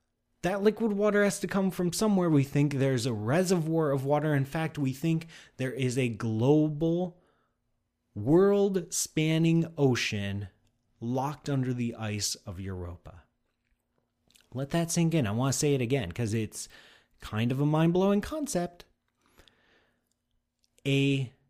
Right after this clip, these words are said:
world-covering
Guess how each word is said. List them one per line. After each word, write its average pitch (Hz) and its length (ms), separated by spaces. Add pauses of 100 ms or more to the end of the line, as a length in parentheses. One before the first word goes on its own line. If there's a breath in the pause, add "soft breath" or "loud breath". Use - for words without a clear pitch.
(880)
world-covering 117 2250